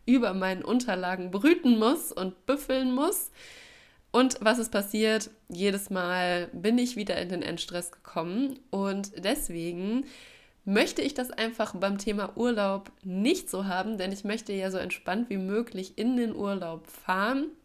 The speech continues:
und deswegen habe ich mir inzwischen so eine kleine Checkliste gemacht, die ich mir dann vor unserem großen Urlaub immer rechtzeitig vorhole und die ich für mich einfach abhaken kann,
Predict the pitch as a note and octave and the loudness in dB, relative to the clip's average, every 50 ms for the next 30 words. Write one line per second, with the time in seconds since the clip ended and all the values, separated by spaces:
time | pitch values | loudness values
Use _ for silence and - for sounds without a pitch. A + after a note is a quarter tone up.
0 | _ _ _ _ _ _ _ _ - _ - _ - F#3 G3 G3 G3+ F3+ F#3+ G3+ | _ _ _ _ _ _ _ _ -20 _ -20 _ -6 -6 -4 -2 0 0 0 0
1 | G3+ - G3+ G#3 G#3 F#3+ G3 G3 G3 G3 - - - - - _ _ _ - - | -2 -4 -2 -2 0 0 -2 -4 -4 -6 -10 -20 -20 -20 -20 _ _ _ -6 -2
2 | A3+ A#3+ A#3 A#3 - A3 - - G#3 G#3 - - F#3+ G3 - A3 A#3+ A#3 - G#3+ | -2 -2 0 0 -6 -6 -4 -4 -4 -4 -4 -4 -6 -4 -4 -4 -4 -4 -4 -6
3 | G3 F#3+ F#3+ F3+ F3+ F3+ F3+ F3+ - - G#3 A3+ G3+ F3+ F#3 - - - - - | -4 -2 -2 -4 -4 -6 -8 -10 -6 -6 -4 -4 -4 -6 -6 -6 -4 -4 -4 -4
4 | - F3+ E3+ F3+ F3+ - - E3 E3 E3+ E3 E3 E3+ F3 F#3+ B3+ C#4+ - - - | -4 -4 -4 -4 -6 -8 -10 -8 -8 -8 -8 -6 -6 -4 -4 -4 -4 -6 -12 -20
5 | - - - - - - - - _ - F3+ G3 A#3+ A#3+ C4 - - A#3 A3+ - | -20 -20 -20 -20 -20 -20 -20 -20 _ -14 -4 0 2 2 2 2 0 -4 -4 -2
6 | A3+ A3 G#3+ G#3 G3+ G3+ G3+ - - G#3 G3+ F#3+ G3+ F#3 F#3 F3+ F#3 F#3 F#3+ G3 | 0 0 0 0 -2 -4 -4 0 0 0 0 0 0 -2 -4 -4 -4 -4 -4 -4
7 | G#3 G#3 - G3 F#3 - - F#3+ F#3 F3+ F3+ F3 F3 F3 F3 - F#3+ F#3 F3+ F3 | -4 -4 -6 -6 -6 -4 -4 -4 -4 -4 -4 -6 -6 -8 -8 -10 -8 -8 -8 -8
8 | E3+ F3 F3 F3 - - - F3 E3 - F3 - - - - A#3+ C4+ D4 C#4+ C#4+ | -6 -6 -8 -8 -8 -8 -8 -8 -8 -10 -14 -14 -8 -2 0 0 0 0 -2 -2
9 | - B3 A#3 A3+ A3+ G#3+ G#3 G3+ G#3 G#3 - - - - - - - F#3+ G3 G3 | -2 -2 0 0 0 0 -2 -2 -4 -6 -12 -20 -20 -20 -18 -10 -4 -4 -4 -2
10 | G#3 G#3+ G#3 G3 G3+ - F#3+ F#3+ F#3 F#3 - - F3 E3+ - F3 F3 - - A3 | -2 -2 -4 -4 -4 -4 -4 -4 -4 -4 -4 -6 -6 -6 -8 -10 -4 2 2 2
11 | A3 A3+ - - G#3 G3 G3 F#3+ - F#3+ F#3+ - - G3 F#3 F#3 F#3+ | 2 2 -4 -4 -2 -2 -2 -2 -6 -8 -6 -4 -4 -2 -2 -2 -4